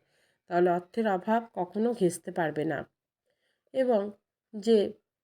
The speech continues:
এ, যে ঘেঁষতে পারবে না। তো আজকের ভিডিওটা অবশ্যই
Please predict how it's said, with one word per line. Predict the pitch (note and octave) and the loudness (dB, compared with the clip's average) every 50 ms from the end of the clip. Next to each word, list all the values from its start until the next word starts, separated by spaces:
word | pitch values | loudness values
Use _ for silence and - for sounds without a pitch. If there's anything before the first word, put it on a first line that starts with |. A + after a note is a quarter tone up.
| _ _ - - | _ _ -14 -8
এ, | - - F3+ F#3 F3+ F3+ F3+ F3+ F3 F3 F3 | -2 2 6 6 8 8 8 8 6 4 4
যে | - G#3 G3 G3 F#3 F#3 - _ - | 2 2 2 2 2 0 -4 _ -8
ঘেঁষতে | G#3 F#3+ - - A3+ | -8 -8 -6 -8 -6
পারবে | G#3+ G#3+ F3 D3+ D#3 D3 | -4 -2 -2 -2 -2 -2
না। | D3+ D3 D3 C#3 _ _ _ _ _ - | -4 -4 -6 -8 _ _ _ _ _ -8
তো | G3+ | -6
আজকের | F#3+ G3 G3 - - B3+ A3+ | -6 -6 -4 0 0 0 0
ভিডিওটা | A#3+ A#3 A#3+ A#3+ A3+ A3+ A3+ G#3 | 0 0 2 2 2 4 4 2
অবশ্যই | F#3 F3+ G3 G3 - G#3+ G#3+ G#3 | 2 2 -2 -4 0 0 0 0